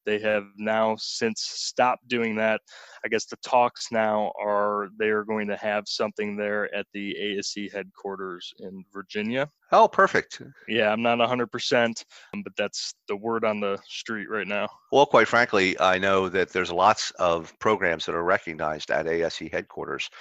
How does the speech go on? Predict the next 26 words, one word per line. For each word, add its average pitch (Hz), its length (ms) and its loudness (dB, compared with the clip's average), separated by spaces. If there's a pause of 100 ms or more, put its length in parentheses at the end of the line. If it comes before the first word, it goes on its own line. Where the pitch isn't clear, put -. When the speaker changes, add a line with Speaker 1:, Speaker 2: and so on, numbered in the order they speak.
(240)
Speaker 2:
World-class 101 380 2
technician 80 520 -4
would 78 120 -10
certainly 80 680 -4
qualify 85 480 4
as 76 160 -4
one 90 180 -2
of 78 80 -4
them. 73 220 -8 (400)
But 113 240 4
as 104 220 2
I 98 80 6
said, 104 420 2
you're 98 240 -2
talking 107 400 2
about 87 420 2
an 85 140 -2
extremely 123 800 2
elite 76 340 -4
group 80 240 -6 (180)
of 90 120 4
individuals 85 760 -2
who 85 220 -6
has 82 500 0 (600)
really 135 300 6
gone 113 520 4